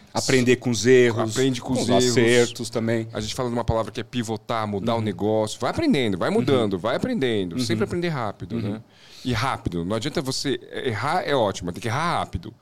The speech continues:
Speaker 1: Uhum.
Speaker 2: E aprender rápido, e mudar
Speaker 1: É.
Speaker 2: rápido.
Speaker 1: Porque é, é tudo muito rápido, né?
Speaker 2: É.
Speaker 1: Hoje em dia, a, a, as, as adaptações e o consumidor, ex-, a exigência do consumidor é,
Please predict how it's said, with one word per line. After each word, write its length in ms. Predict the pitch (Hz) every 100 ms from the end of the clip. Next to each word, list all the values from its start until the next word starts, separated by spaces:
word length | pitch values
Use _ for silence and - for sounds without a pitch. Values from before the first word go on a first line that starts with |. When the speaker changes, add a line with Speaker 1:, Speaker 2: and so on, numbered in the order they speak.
| _
Speaker 1:
Uhum. 100 | 117
Speaker 2:
E 60 | 113
aprender 280 | 101 104 160
rápido, 400 | 165 101 - 90
e 20 |
mudar 200 | 92 131
Speaker 1:
É. 20 |
Speaker 2:
rápido. 500 | 165 113 90 - - -
Speaker 1:
Porque 240 | 127 - 147
é, 280 | 131 123
é 20 | 123
tudo 300 | - 185 170
muito 340 | 147 143 -
rápido, 480 | 110 113 95 92 92
né? 220 | 95 92
Speaker 2:
É. 40 | 117
Speaker 1:
Hoje 160 | 127
em 40 | 131
dia, 300 | 117 151 143 - - - -
a, 80 |
a, 440 | 120 104 90 101 110
as, 120 | 107
as 180 | 107 107
adaptações 960 | 123 127 - 113 - - 127 143 113
e 60 | 113
o 80 | 113
consumidor, 920 | 113 110 - 120 120 110 127 139 131
ex-, 260 | 113 113 -
a 140 | - 104
exigência 580 | 104 110 101 135 143
do 60 | 127
consumidor 560 | 117 113 - 110 117
é, 140 | 123